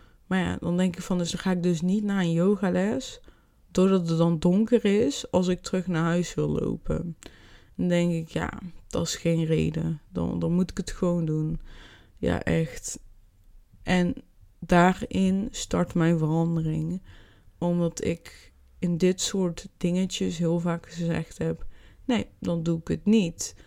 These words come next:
En dat is soms ook wel een beetje het moeilijke, hè, van,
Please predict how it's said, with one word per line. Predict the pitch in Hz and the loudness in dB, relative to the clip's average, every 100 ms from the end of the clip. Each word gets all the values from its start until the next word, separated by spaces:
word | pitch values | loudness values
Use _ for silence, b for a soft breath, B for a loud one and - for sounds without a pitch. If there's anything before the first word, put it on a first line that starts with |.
| b b b b | b b b b
En | - 170 170 180 - _ _ _ | 2 2 2 -2 -6 _ _ _
dat | - 226 285 | -2 0 0
is | - | 0
soms | 269 247 - | 0 0 0
ook | 226 220 | -2 0
wel | 208 | 0
een | 180 | 2
beetje | 196 185 175 | 0 0 -4
het | 165 | -2
moeilijke, | 165 185 285 254 - 170 | 0 4 4 4 2 -4
hè, | 160 170 202 | -2 -2 -2
van, | 202 190 185 | -2 0 0